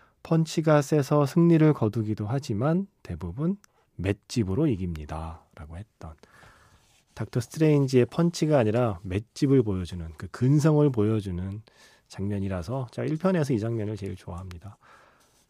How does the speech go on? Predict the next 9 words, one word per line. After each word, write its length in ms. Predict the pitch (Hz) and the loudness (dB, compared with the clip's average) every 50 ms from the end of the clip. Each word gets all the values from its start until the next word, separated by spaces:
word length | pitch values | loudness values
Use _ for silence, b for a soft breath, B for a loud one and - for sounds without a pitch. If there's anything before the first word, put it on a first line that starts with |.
| b _ _ | b _ _
자, 180 | _ - - 92 | _ -8 -4 0
이 180 | 98 131 156 | 0 2 0
편 520 | 156 - - 131 120 127 143 165 185 208 202 _ | 0 2 4 4 6 6 4 4 2 0 -2 _
닥터 320 | - 120 - - - 151 139 | -2 -2 -2 0 -2 -2 -2
스트레인지 840 | - - - 165 156 151 143 139 135 120 110 104 117 143 175 208 208 _ _ _ _ _ _ _ - | -2 -2 0 2 4 4 4 4 2 2 0 0 0 0 -2 -4 -6 _ _ _ _ _ _ _ -6
대혼돈의 640 | - 107 127 123 151 165 165 165 156 156 151 147 143 | -2 0 2 4 4 6 6 6 6 6 6 6 6
멀티버스가 1200 | 113 101 101 110 110 - 156 - - 143 135 131 135 - - - 135 127 127 151 156 170 175 170 - | 4 4 2 2 2 0 -2 0 2 2 2 2 0 -6 -4 -2 -2 0 0 0 0 0 0 -2 -2
개봉을 400 | - - 104 117 117 117 113 127 | -4 -4 -2 -2 0 0 0 -2
했죠. 460 | 156 156 - - 123 120 147 180 208 | -2 -4 -2 -2 0 0 0 0 -4